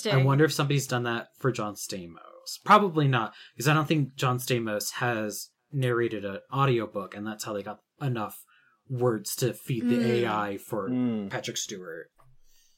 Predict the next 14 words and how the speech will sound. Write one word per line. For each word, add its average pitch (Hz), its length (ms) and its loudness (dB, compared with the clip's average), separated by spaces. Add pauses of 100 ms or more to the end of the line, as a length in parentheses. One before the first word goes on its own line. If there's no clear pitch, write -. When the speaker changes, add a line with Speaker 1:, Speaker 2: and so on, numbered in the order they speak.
(340)
Speaker 1:
Gotcha. 196 640 0 (580)
Anyway, 214 600 0
next 254 260 2
day 302 180 4
at 240 120 4
school, 196 580 0 (140)
uh, 196 440 4
Rachel 220 680 2
walks 202 340 0
in 196 240 -2
and 202 240 -4
she's 214 300 -2
dressed 240 360 2
up, 220 300 2